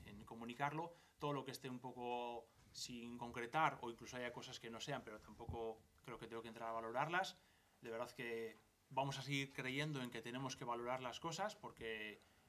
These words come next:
el año va a ser exigente y estamos muy satisfechos con lo que ahora mismo tenemos en el momento que estamos. Está una, la gran parte de la plantilla, eh, creada y ya lleva una segunda sesión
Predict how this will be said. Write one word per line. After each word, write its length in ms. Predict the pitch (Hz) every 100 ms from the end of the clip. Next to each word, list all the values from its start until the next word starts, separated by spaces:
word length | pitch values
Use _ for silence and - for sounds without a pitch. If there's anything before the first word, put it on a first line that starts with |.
| -
el 360 | 113 117 113 123
año 240 | 135 131
va 80 | 131
a 40 |
ser 140 | 135 131
exigente 680 | 120 127 143 147 147 113 - - -
y 80 | 127
estamos 380 | 113 127 127 117
muy 200 | 127 135
satisfechos 640 | 131 123 113 - 135 123 -
con 160 | 120
lo 80 | 113
que 100 | -
ahora 160 | 123 120
mismo 320 | 123 123 113
tenemos 480 | 117 127 135 110 120
en 100 | 110
el 60 |
momento 360 | 110 123 123 117
que 80 | 113
estamos. 500 | - 151 196 208 - - - - -
Está 400 | - 131 127 123
una, 360 | 120 123 120
la 120 | 120
gran 220 | 117 127 127
parte 200 | 131 127
de 60 |
la 100 | 120
plantilla, 560 | 120 117 135 135 117 - - - - -
eh, 340 | 117 117 117
creada 560 | - 123 131 151 120 104
y 360 | 117 113 110 107
ya 140 | 123
lleva 200 | 120 120
una 160 | 120 120
segunda 360 | 127 120 127
sesión 520 | - 113 135 143 113